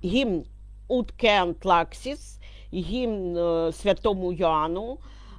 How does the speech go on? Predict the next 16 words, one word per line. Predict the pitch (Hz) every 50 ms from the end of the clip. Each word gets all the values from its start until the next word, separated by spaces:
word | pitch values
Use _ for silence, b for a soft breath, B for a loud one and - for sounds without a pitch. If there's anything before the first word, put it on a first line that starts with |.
| B -
е, | 180 185 185 185 185 185 175 160
щоб | - - - 202 180
ви | 175 226 214
могли | 196 196 190 196 196 196
почути, | 190 - 220 214 - - 226 208 180 - - 135 131 - - - - - - - - - - - - - -
звідки | - 151 135 214 269 294 269 - - - - 175 139 117 - - - -
пішли | 226 196 - - - 214 214 202 185 156 135 - - - - - - - - -
ноти. | 180 196 196 170 160 160 - - 247 254 175 - - - - - b b b b b b b b b b b -
Е, | 185 190 185 180 180 180 180 156 - b b b - - - - -
і | 240 269 320 381 415 453 466 440 453 - - - - -
наступного | - 262 240 247 - - - - - - 285 196 202 185
разу | 190 214 277 285 285 320 269
ми | 220 196 233
вже | 247 226 240 233
поговоримо | - - 180 143 147 156 147 147 190 226 247 247 220 214 208 - - -
про | - 170 185 214 214